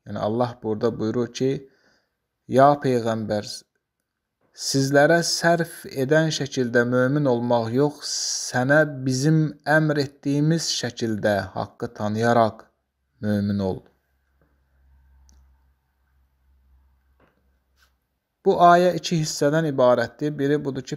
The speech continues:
Peyğəmbər salavatullahı möhkəm dayanmağı əmr edir.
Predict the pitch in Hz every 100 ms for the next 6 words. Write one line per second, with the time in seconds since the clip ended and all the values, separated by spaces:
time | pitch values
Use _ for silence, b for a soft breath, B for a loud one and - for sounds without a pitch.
0 | 139 131 127 131 147 143 143 127 123 123
1 | 120 127 123 127 123 147 156 135 123 -
2 | 151 131 127 123 123 123 147 147 139 110
3 | 104 101 - -